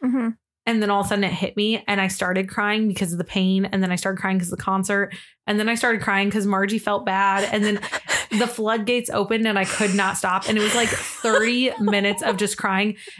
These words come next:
Speaker 2: And I started doing that thing where you're crying so hard that you, like, make yourself almost sick.
Speaker 1: Yeah,
Speaker 2: And I
Speaker 1: you're,
Speaker 2: was
Speaker 1: like,
Speaker 2: like,
Speaker 1: hyperventilating.
Speaker 2: yeah. And I was like,
Speaker 1: Yeah.
Speaker 2: "Margie, I gotta stop crying. I gotta stop crying." And then I knocked my makeup palettes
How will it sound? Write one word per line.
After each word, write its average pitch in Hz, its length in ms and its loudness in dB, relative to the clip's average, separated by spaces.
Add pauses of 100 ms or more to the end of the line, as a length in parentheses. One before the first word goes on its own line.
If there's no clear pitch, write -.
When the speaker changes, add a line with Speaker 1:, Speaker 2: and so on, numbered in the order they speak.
Speaker 2:
And 226 100 0
I 233 40 2
started 240 320 0
doing 277 160 0
that 254 120 0
thing 226 180 0
where 226 100 2
you're 208 140 2
crying 208 380 2
so 208 220 0
hard 196 300 2
that 208 100 -2
you, 208 80 0
like, 190 140 2
make 190 200 0
yourself 196 400 0
almost 190 380 0
sick. 214 340 0 (280)
Speaker 1:
Yeah, 233 80 0
Speaker 2:
And 190 80 4
I - 20 4
Speaker 1:
you're, 202 120 4
Speaker 2:
was 190 60 4
Speaker 1:
like, 226 120 2
Speaker 2:
like, 190 120 0
Speaker 1:
hyperventilating. 190 520 -2
Speaker 2:
yeah. 214 160 2
And 214 80 2
I - 20 0
was 220 80 0
like, 233 80 0
Speaker 1:
Yeah. 233 80 2
Speaker 2:
"Margie, 247 180 0
I 226 40 2
gotta 220 160 0
stop 233 140 -2
crying. 233 220 0
I 226 60 0
gotta 226 160 0
stop 226 160 -2
crying." 226 220 0 (340)
And 294 160 0
then 302 80 2
I 339 120 2
knocked 269 580 0
my 269 220 0
makeup 240 340 0
palettes 277 380 0